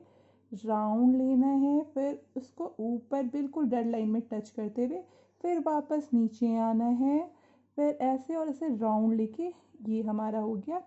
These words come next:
W। अब देखिए स्मॉल W कैसे बनेगा, नीचे से यहाँ आके फिर ऊपर,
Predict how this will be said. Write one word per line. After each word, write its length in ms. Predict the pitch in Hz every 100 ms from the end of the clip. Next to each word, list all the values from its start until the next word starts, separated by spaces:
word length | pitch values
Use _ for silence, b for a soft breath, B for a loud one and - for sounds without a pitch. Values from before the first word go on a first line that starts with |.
| _
W। 360 | 254 202 185 -
अब 140 | - 202
देखिए 300 | 214 240 269
स्मॉल 320 | 262 247 247
W 240 | 247 247 262
कैसे 240 | 262 262
बनेगा, 260 | 262 262 269
नीचे 600 | 240 226 220 285 285 302 b b b b b -
से 80 | 302
यहाँ 340 | 285 247 277 247 262
आके 320 | 262 311 320 320 - -
फिर 260 | 294 320 - b b b _ _ _ -
ऊपर, 400 | 262 254 302 330